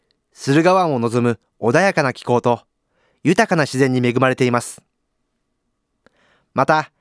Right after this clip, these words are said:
近隣には久能山東照宮や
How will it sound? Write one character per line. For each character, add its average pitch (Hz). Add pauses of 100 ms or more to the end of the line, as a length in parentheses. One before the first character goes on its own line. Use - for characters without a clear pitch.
(420)
近 190
隣 214
に 214
は 156 (540)
久 151
能 185
山 120
東 156
照 185
宮 165
や 120